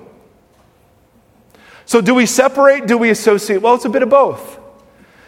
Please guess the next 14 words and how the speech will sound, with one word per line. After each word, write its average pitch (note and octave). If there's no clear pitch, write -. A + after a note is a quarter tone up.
There A3
are B3+
times B3+
to B3
blend A#3+
in, B3+
there A3+
are G#3
times A3+
to G#3+
stand F#3
out. A2+
But A3
my B3